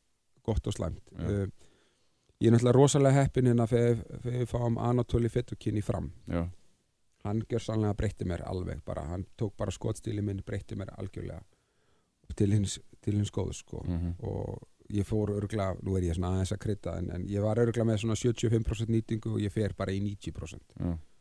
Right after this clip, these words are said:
Speaker 1: Bara skottækni, hopptækni frá honum. Tók mig bara, tók mig örugglega hálft ár, bara skoraði af alla mark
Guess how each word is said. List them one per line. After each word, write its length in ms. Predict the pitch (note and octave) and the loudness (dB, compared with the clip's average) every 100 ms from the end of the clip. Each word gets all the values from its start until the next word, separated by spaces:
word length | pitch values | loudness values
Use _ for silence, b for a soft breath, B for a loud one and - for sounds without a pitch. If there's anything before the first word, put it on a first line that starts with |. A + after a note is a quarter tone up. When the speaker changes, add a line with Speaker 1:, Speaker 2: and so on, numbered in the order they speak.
| _ _ _ - - | _ _ _ -14 -4
Speaker 1:
Bara 380 | A2 A2 A2+ A2 G2+ - - - | 0 4 4 4 2 -2 -14 -14
skottækni, 840 | - - A2 - F#2+ G#2 G#2 G2+ F#2+ - - _ _ _ | -10 -4 -4 -2 -4 -2 0 0 -4 -12 -20 _ _ _
hopptækni 720 | - G#2+ - - F#2 G2+ G2 F#2+ - | -6 -4 -4 -4 -2 -2 -6 -6 -14
frá 160 | - G2+ | -4 -2
honum. 300 | F#2+ F2+ - - _ _ _ _ _ _ _ _ _ - | -2 -4 -8 -14 _ _ _ _ _ _ _ _ _ 2
Tók 180 | B2 B2 | 4 4
mig 80 | G#2+ | 2
bara, 240 | G#2 F#2+ - | 0 -2 -2
tók 320 | B2 A2+ - - | -2 -2 -6 -6
mig 160 | A#2 | -2
örugglega 240 | A2 G#2 G2+ | -2 -2 0
hálft 260 | C3 - | 0 0
ár, 320 | B2 B2+ B2+ A2 | 0 2 0 -2
bara 160 | - A2+ | -6 -8
skoraði 300 | - A#2+ A#2 | -4 -2 0
af 80 | A2 | -2
alla 140 | G#2 | -2
mark 420 | A2 B2+ - - | -2 -2 -6 -18